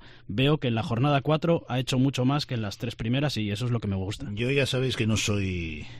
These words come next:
Speaker 2: muy de, no me provocan los entrenadores. Ahora sí, lo que estoy viendo con respecto a Rubén Alves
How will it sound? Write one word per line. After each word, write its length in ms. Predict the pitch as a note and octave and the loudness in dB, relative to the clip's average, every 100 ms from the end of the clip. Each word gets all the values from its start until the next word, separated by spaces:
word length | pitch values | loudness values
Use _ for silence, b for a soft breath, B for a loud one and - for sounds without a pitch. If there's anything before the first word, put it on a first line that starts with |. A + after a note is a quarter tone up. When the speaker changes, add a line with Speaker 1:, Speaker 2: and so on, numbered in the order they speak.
| - - | -10 -4
Speaker 2:
muy 180 | F#2 | -2
de, 180 | F2 E2 | -2 0
no 100 | F#2+ | 2
me 100 | A#2 | 2
provocan 380 | A2+ F2+ D#2 D#2 | 2 -2 -4 -6
los 120 | D#2+ | -6
entrenadores. 640 | D#2+ D#2 D#2+ D#2 D2+ D2+ - | -6 -6 -6 -6 -8 -10 -6
Ahora 220 | G2 A#2 | 0 2
sí, 140 | - D#3 | 2 4
lo 180 | B2+ G2+ | 2 2
que 200 | F#2 B B B - | 0 B B B -10
estoy 280 | - - B2 | -2 4 6
viendo 300 | C3+ C3+ B2+ | 8 6 4
con 140 | F#2+ | 2
respecto 440 | F#2 - G#2+ - G2+ | -2 -2 -2 0 0
a 40 | |
Rubén 260 | G2 G2+ G2+ | 2 0 0
Alves 460 | G#2 A2+ B2+ - | 0 0 -2 -6